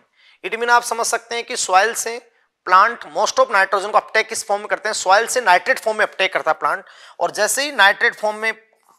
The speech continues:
रूट हेयर के through जैसे अपटेक करता है, ये nitrate transported to leaves,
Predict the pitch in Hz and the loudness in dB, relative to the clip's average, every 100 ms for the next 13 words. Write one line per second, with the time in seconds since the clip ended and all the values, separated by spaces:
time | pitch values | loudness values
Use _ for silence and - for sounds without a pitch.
0 | _ 156 196 196 196 196 190 165 180 190 | _ -12 -6 -4 -4 -8 -12 -10 -8 -6
1 | - - 196 165 139 160 160 165 _ - | -6 -4 -2 -4 -2 -2 -2 -8 _ -20
2 | _ 165 170 175 180 - 220 220 - 175 | _ -10 0 2 2 0 0 0 -4 0
3 | 180 175 - 185 190 185 - 165 - _ | 2 0 -6 -6 -4 -6 -10 -12 -12 _
4 | 156 220 277 - | -8 -8 -10 -12